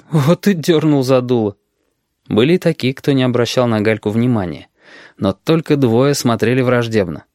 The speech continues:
Лейтенант Хариус открыто заявил, что не верит мальчишке ни на грош, а боцман,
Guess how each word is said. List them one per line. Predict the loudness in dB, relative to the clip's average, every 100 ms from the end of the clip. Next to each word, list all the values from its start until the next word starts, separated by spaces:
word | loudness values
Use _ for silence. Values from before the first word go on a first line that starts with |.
| _ _
Лейтенант | -2 2 2 2 0
Хариус | 0 0 0 -2 -2
открыто | -4 -2 -2 0
заявил, | 0 0 0 -2
что | -2 -2
не | 0
верит | 2 0 0
мальчишке | -2 -2 -6 -4 -2
ни |
на | 0 0
грош, | 0 0 -2 -10 -20 -20 -20
а | -8 -4
боцман, | -2 -2 0 -2 -4